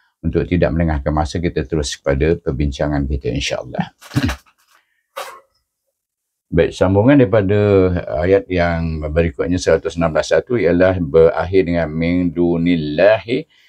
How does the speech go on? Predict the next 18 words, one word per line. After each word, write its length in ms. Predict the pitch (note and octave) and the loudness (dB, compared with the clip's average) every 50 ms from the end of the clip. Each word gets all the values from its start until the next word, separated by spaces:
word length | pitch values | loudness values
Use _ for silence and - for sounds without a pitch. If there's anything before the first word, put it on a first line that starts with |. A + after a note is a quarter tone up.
| _ _ - | _ _ -4
Jadi, 120 | G#2 G2+ - | -4 -2 -2
kemudian 240 | - A2+ B2 C3+ B2+ | -2 2 2 4 4
kita 240 | A#2 G2 A2 G#2 | 4 2 2 2
terus 240 | E2+ - F#2+ G2+ F#2 | 2 4 2 2 2
dengan 640 | - F2+ F2 F2 E2+ E2+ E2+ E2+ E2+ E2+ E2 E2+ E2 - _ | 2 0 2 2 4 4 4 2 2 0 0 -2 -4 -6 _
kalimah 560 | - E2 D#2+ E2 F2 F2 E2 D#2+ D2+ D2+ - _ _ _ | -2 0 0 2 2 2 0 0 -2 -4 -8 _ _ _
qala. 640 | - G#2+ G#2+ G#2+ G#2 G2+ F#2+ F2 D#2+ - C2+ C#2 - _ | 2 4 4 6 6 4 2 0 0 -2 -4 -6 -8 _
Di 160 | _ - F#2+ - | _ -20 -12 -8
sini, 400 | - A2 A#2 B2 B2 C3 B2+ - | -6 -2 0 2 2 2 0 -2
kaf, 480 | _ _ - - A#2+ B2 B2 A#2+ _ _ _ C#3+ - _ | _ _ 0 2 4 4 2 0 _ _ _ -20 -14 _
alif, 400 | - G2 G#2 G#2 A2 B2 B2 - _ _ _ _ _ _ _ _ _ - | -2 0 0 2 2 0 -2 -4 _ _ _ _ _ _ _ _ _ -12
bertemu 320 | C#2+ - E2 E2+ G2 G2+ | -8 -4 -2 0 0 2
dengan 160 | G2+ G2+ G#2 | 2 4 4
alif, 240 | G#2+ G#2+ A2+ G#2+ - | 4 4 2 0 -2
dibaca 240 | - E2+ D2+ D#2+ - | -2 -2 -2 0 0
dengan 240 | - F2 F2 F2 E2+ | -2 -2 -2 -2 0
mat 160 | D#2+ D#2+ G2+ | 0 -2 -2
asli. 320 | - - E2+ A#2 C#3 - | -4 -4 -2 -4 -4 -4